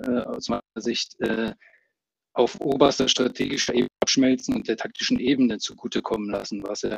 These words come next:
ein Kerngedanke war, weil was sollen die denn da machen? So. Und, äh, auf der anderen Seite habe ich aber auch in vielen anderen Ressortbereichen, äh, auch Unterbesetzungen, ich habe Mangel und ich habe sicher auch sehr viele im Geschäftsbereich, äh, B M V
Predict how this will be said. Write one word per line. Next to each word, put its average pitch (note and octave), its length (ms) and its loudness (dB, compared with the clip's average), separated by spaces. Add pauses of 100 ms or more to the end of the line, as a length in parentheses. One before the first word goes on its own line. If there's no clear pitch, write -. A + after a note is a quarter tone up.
(160)
ein G2+ 340 -10 (120)
Kerngedanke A#2+ 560 4
war, F#2+ 160 0
weil G2+ 200 -4
was A2+ 180 -2
sollen B2 140 4
die A#2+ 80 2
denn A#2+ 160 2
da A2 120 4
machen? - 280 2 (540)
So. - 380 -2 (380)
Und, A#2 840 0
äh, A2 80 4
auf - 100 6
der C#3 120 6
anderen D3+ 180 6
Seite C#3 320 6
habe C3 180 6
ich B2 140 0
aber B2 240 4
auch B2+ 100 2
in - 160 -2 (140)
vielen D3+ 160 6
anderen C3+ 260 0
Ressortbereichen, B2+ 1040 2 (460)
äh, A#2 240 -2
auch A#2 300 -2
Unterbesetzungen, B2 920 -2
ich B2 160 -6
habe - 140 -8
Mangel C3 360 0
und A2+ 200 -6
ich - 100 -10
habe A2+ 160 -8
sicher A#2 320 -4
auch A#2 220 -6
sehr A#2+ 280 -2
viele B2 380 -6
im A#2 100 -6
Geschäftsbereich, - 1040 -8
äh, A#2 80 -8
B G#2 100 -8
M G#2 120 -10
V G2+ 220 -14